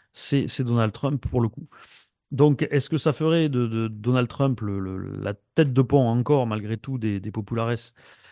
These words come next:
et de, d'Elon Musk, le type qui essaierait de reprendre en main et de former finalement carrément ce parti des optimates qui réunirait non seulement, non seulement une partie, euh, des, euh, des élites démocrates finalement, c'est-à-dire les,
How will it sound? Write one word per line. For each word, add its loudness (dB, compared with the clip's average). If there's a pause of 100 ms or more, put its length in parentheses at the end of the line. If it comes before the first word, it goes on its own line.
(200)
et 6
de, 0
d'Elon 2
Musk, 4 (240)
le -2
type -6
qui -10
essaierait -2
de -4
reprendre 0
en 0
main 0 (260)
et -6
de -4
former 2
finalement -4
carrément -2 (360)
ce 0
parti 0
des 2
optimates 0 (340)
qui -2
réunirait 6
non 4
seulement, -4 (380)
non -2
seulement 0
une -4
partie, -6
euh, -6
des, -10
euh, -12 (440)
des -4
élites 0
démocrates -2
finalement, -12
c'est-à-dire -12
les, -12